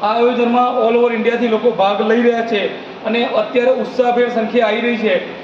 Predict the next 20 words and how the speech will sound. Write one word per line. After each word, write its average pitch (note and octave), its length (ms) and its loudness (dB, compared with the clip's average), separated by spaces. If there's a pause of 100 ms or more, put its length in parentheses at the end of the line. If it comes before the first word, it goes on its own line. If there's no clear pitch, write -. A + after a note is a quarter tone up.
તો A3 100 2
દરેકને A#3+ 420 0
વિનંતી A#3+ 540 0 (180)
કે A3+ 100 2
જલ્દીમાં A3+ 520 0
જલ્દી, A#3+ 260 0
વહેલા G3+ 280 2
તે A#3 140 0
પહેલાંના A3 400 -2
ધોરણે A3+ 380 0 (420)
આ A3 60 -2
આયોજનમાં A#3 1080 -2
પોતાના A#3+ 440 0
નામ A#3 280 0
લખાવો A3+ 360 0 (380)
અને G#3+ 180 2
જલ્દીમાં A3+ 440 2
જલ્દી A3+ 260 0
રજિસ્ટર A#3 380 2
કરાવી B3+ 320 2